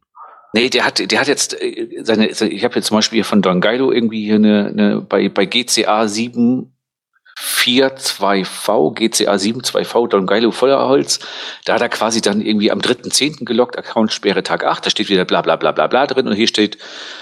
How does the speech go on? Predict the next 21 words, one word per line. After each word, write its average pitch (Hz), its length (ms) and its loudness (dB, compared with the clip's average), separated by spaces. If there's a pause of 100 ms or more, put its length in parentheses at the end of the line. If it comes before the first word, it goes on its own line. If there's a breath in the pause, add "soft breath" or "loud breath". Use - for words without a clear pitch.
(240 loud breath)
hier - 140 2
hatte 131 80 -2
ich - 100 -10
mal 117 60 2
ein 104 80 2
D 98 100 2
N 98 100 0
F, 170 360 -2
äh, 110 240 2
die 104 100 -8
Koordinaten 107 520 2
waren 104 160 4
mal 104 140 4
so 90 80 -6
bekannt, 95 240 -2
der 101 80 2
hat 98 60 -2
also 107 160 2
Dosen, 113 640 4
äh, 107 280 -2 (280)
angefahren, 120 880 0